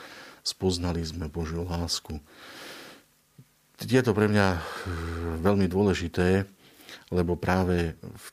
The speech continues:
týchto slovách som ako taký mladučký bohoslovec spoznal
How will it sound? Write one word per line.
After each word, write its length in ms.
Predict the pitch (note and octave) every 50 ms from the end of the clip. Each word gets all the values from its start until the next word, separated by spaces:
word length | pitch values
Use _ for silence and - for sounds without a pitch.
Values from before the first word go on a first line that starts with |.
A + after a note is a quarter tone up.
| -
týchto 240 | - G2 - - -
slovách 720 | E2 - - F2+ F2+ F2 E2 E2+ E2 E2+ E2+ E2 - - - - - - - - - - - _
som 480 | - - - B2 A#2+ A2 G2+ F#2 F2+ - - - - - - - - -
ako 260 | - F2+ F2 - F#2+
taký 300 | E2+ - - - F2+ E2+
mladučký 480 | F2 F#2 F#2 F#2 F#2 - - - F#2 E2+
bohoslovec 800 | E2+ F2+ F2 F2+ E2 - F2 F2 F2 F2 F#2 F#2 - - - - - - - - - - - - -
spoznal 720 | - - - - F#2+ F2+ - F#2+ F2+ F2+ E2+ E2 D#2+ D2+